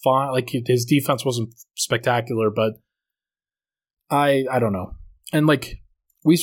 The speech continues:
we see this here. Like, Jamal is not overpaid. I hope everybody understands that he's not. Like, if I do the actual rotation, I,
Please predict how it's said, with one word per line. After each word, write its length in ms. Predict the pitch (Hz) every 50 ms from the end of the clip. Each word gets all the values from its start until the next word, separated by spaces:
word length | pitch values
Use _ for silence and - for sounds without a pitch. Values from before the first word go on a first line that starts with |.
| -
we 140 | 190 175 170
see 220 | 170 - 226 226
this 240 | 202 170 170 156 -
here. 340 | - 139 131 135 139 139 - -
Like, 320 | - 127 117 - - - _ _ _ _ _ _ _ _ _ _ _ _ _ _ _ _ -
Jamal 360 | - - - 165 190 233 262 233
is 120 | 160 120
not 280 | 120 120 120 127 143 -
overpaid. 600 | - 135 123 117 110 113 - 104 104 113 120 123 120 - - - - _ _ _ _ _ _ _ _ _ _ _ _ _
I 140 | - 139 139
hope 240 | 139 156 165 - - - -
everybody 460 | - 151 131 139 135 131 135 123 120 117
understands 540 | 113 113 120 - - - 110 107 117 117
that 80 | 123 113
he's 180 | 110 110 107 110
not. 300 | 92 90 98 107 - - - _ _ _ _ _ _ _ _ _ _ _ _ _ _ _ _ _ _
Like, 180 | 104 98 98 - _ _ _ _ _ _ _ _ _ _ _ _ _ _ _ _
if 140 | - 135 -
I 100 | 143 135
do 200 | 131 120 156 170
the 140 | 160 160 147
actual 400 | 139 139 131 - - 151 135 123
rotation, 560 | 117 113 104 - 110 107 107 - 127 123 123
I, 140 | 123 123 120